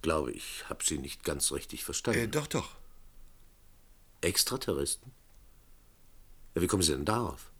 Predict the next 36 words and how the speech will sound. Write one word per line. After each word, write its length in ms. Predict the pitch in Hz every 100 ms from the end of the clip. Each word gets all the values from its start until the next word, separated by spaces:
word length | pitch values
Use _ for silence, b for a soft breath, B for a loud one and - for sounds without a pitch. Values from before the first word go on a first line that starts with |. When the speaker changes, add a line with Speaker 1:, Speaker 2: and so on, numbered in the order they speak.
| - - - - -
Speaker 2:
Durch 340 | 107 147 139
Herrn 260 | 151 147 135
Heißenbach, 560 | 151 107 80 67 69
Ihren 240 | 82 98 120
Mitarbeiter. 640 | 127 78 60 55 - 53 - -
Speaker 1:
Heißenbach? 540 | - 58 - 62 80 90 - - - - - - - - - - - - - - - - - - - - -
Woher 160 | 110 104
kennen 200 | 123 110
Sie 120 | 107
Heißenbach? 600 | 98 82 78 73 - - - -
Was 180 | 120 135
hat 100 | 135
er 60 |
Ihnen 140 | 143 147
gesagt? 380 | 120 85 - -
Speaker 2:
Äh, 180 | 107 98
kein 300 | - 113 95
Grund 180 | 98 98
zur 140 | -
Aufregung, 420 | 98 90 80 73
Herr 120 | 64 69
Doktor. 420 | 65 - 64 - - - - - - -
Ich 280 | 101 82
will 120 | 107 123
Ihrem 200 | 113 110
Mitarbeiter 460 | 120 113 104 101
keinerlei 360 | 110 107 98 95
Unannehmlichkeiten 800 | 127 123 101 87 85 95 82 87
bereiten, 400 | 82 92 87 90
zumal 380 | 101 95 98 92
ich 100 | 92
ihn 80 |
persönlich 400 | 90 85 92 87
überhaupt 240 | 80 80 85
nicht 160 | 78
kenne. 300 | - 113 80